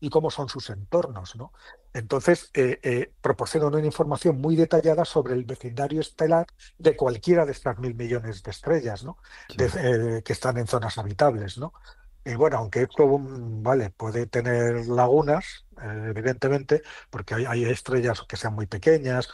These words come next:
Speaker 1: o que estén muy lejos y que no hayan sido captadas por Gaia y que distorsionen estos cálculos, ¿no? Esta evaluación de riesgo, ¿no?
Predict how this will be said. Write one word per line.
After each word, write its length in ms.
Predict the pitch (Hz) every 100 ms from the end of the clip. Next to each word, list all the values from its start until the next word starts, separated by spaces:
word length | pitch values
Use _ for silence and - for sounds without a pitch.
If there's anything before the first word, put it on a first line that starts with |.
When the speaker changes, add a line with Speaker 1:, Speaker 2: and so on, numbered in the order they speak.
| - -
Speaker 1:
o 120 | 120
que 60 |
estén 200 | 113 -
muy 160 | 113 117
lejos 320 | 131 - 117 -
y 80 | 110
que 120 | 113
no 120 | 113
hayan 180 | 117 117
sido 220 | - 117
captadas 420 | 117 - 120 117
por 180 | - 117
Gaia 300 | 120 123 127 - -
y 100 | 143
que 120 | 120
distorsionen 840 | 120 117 - - - 135 120 110 101 - - -
estos 500 | 131 - 113 104 -
cálculos, 520 | 139 156 - 110 107
¿no? 80 | 127
Esta 200 | - 113
evaluación 460 | 113 110 - 113
de 100 | 107
riesgo, 340 | 98 143 110 107
¿no? 140 | 139